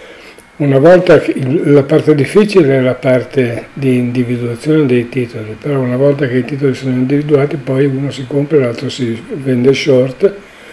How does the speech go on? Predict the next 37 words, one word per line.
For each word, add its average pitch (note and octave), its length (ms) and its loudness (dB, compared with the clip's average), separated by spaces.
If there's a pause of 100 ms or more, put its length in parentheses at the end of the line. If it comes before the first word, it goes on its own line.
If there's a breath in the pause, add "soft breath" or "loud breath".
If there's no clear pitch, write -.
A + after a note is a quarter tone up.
(500 loud breath)
e - 140 0
poi G3+ 220 6
vanno C3 280 4
per C3 160 2
i C3 80 4
fatti C3 280 -4
loro, D#3+ 300 2
con C3+ 180 -4
i C3 60 -2
loro C3 240 2
stop C#3 300 -4
loss D3+ 520 -4 (100)
vanno C3 260 -6
per B2+ 160 -6
i B2+ 80 -6
fatti B2 340 -8
loro, C#3 260 -6
non G#2+ 200 -8
c'è C3 140 -4
bisogno B2+ 360 -4
di B2+ 160 -2
a-, A#2+ 220 -6
di C#3+ 200 -2
altri C#3+ 300 0
interventi, C3+ 680 -4
sono C#3+ 240 -6
due E3 180 2
titoli E3+ 440 -6 (800 loud breath)
che - 120 0
abbiamo D3 340 6
in D#3+ 80 6
portafoglio C#3+ 680 2
come A#2+ 220 -2
tanti A#2+ 380 -6
altri. A2 420 -8 (180)
<clears throat> - 520 -4 (1040 loud breath)
Rendimento G3 1000 4